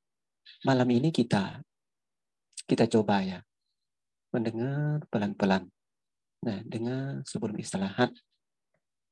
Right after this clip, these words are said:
Tidak apa-apa, walaupun yang sedang mungkin lebih banyak di rumah, karena, eh, saat ini wihara-wihara kita semuanya, nah, belum bisa berkumpul, jauh di mata,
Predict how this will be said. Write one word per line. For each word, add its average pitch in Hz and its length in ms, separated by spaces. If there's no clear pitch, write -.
Tidak 123 160
apa-apa, 156 320
walaupun 135 640
yang 110 160
sedang 107 480
mungkin 139 320
lebih 120 160
banyak 104 240
di 101 160
rumah, 98 400
karena, 113 400
eh, - 320
saat - 320
ini 120 160
wihara-wihara 110 720
kita 123 320
semuanya, 139 560
nah, 110 240
belum 107 320
bisa 110 240
berkumpul, 110 640
jauh 110 240
di 113 80
mata, 107 480